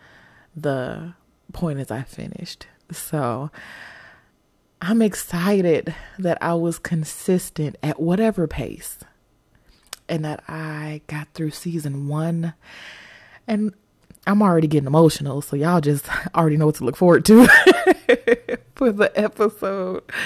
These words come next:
But, um, I, I did not pre-plan or write down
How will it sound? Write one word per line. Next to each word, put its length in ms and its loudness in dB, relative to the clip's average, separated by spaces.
But, 420 6
um, 640 4
I, 240 4
I 160 4
did 220 2
not 340 4
pre-plan 800 0
or 200 0
write 280 0
down 580 -4